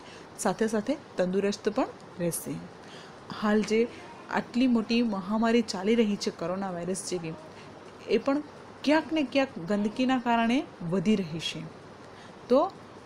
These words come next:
બધાથી વધ-, અ, તમારી ઉંમરમાં સૌથી વધારે જો તમે દેશ માટે કંઈ સારું કામ કરી શકો તો એ છે સ્વચ્છતા. તો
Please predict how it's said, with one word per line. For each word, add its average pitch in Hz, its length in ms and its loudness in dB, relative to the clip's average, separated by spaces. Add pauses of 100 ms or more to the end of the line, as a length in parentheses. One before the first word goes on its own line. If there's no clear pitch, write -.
(120)
બધાથી 277 500 2
વધ-, 208 520 0
અ, 196 320 2 (760)
તમારી 254 380 6
ઉંમરમાં 208 580 0 (280)
સૌથી 226 340 0
વધારે 226 520 2 (280)
જો 233 100 4
તમે 226 320 0
દેશ 202 380 4
માટે 214 220 -4
કંઈ 208 180 0
સારું 185 360 0
કામ 214 200 0
કરી 202 260 4
શકો 196 320 0 (120)
તો 214 120 4
એ 196 180 0
છે 262 320 -4
સ્વચ્છતા. 165 560 -2 (540)
તો 262 220 4